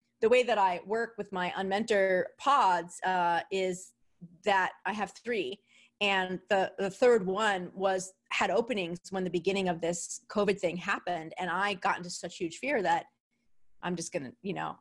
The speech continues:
just have two people in this pod forever. And, you know, I just, oh my God, just, just even trying to say it just sounds, I could just hear the small me and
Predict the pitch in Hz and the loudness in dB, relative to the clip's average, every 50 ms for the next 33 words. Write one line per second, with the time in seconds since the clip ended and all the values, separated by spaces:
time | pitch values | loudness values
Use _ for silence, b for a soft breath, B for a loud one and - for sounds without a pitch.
0 | _ _ - - - - 156 151 - - - 180 - - 175 - - 156 147 147 | _ _ -12 -12 -8 -6 -6 -6 -4 -4 -6 -6 -6 -6 -6 -4 -4 -4 -4 -4
1 | - - 151 - - - _ _ - - 214 208 196 185 - - - - - 165 | -6 -8 -8 -10 -12 -14 _ _ -4 0 2 2 4 2 0 -2 -6 -8 -8 -4
2 | 151 156 175 202 180 170 151 147 156 151 - - _ - 233 214 - - - 185 | -2 0 0 0 -2 -4 -6 -6 -8 -12 -14 -12 _ -2 -2 -2 -2 -2 -6 -8
3 | - 202 180 - - 196 180 165 151 151 156 - - - 185 180 - - - _ | -8 -8 -8 -6 -4 -4 -4 -4 -4 -6 -6 -8 -10 -10 -10 -10 -10 -12 -16 _
4 | _ _ - 180 - 214 - 226 202 175 165 - - 214 202 190 180 160 - - | _ _ -14 -12 -10 -6 -4 -4 -4 -4 -4 -2 -2 0 0 0 0 -2 -2 -2
5 | 196 180 190 180 156 - - - - - 165 160 - - - - 165 156 156 151 | 0 2 2 2 0 0 -4 -8 -10 -8 -6 -4 -4 -6 -4 -4 -4 -4 -4 -4
6 | 151 151 - - - _ - 175 - 185 160 - - 196 190 175 170 - - 190 | -6 -8 -10 -12 -12 _ -12 -8 -6 -4 -4 -2 -2 -2 -2 -2 -2 -4 -2 0
7 | 165 165 165 165 160 160 143 135 117 - | 0 0 0 -2 -4 -4 -4 -6 -6 -8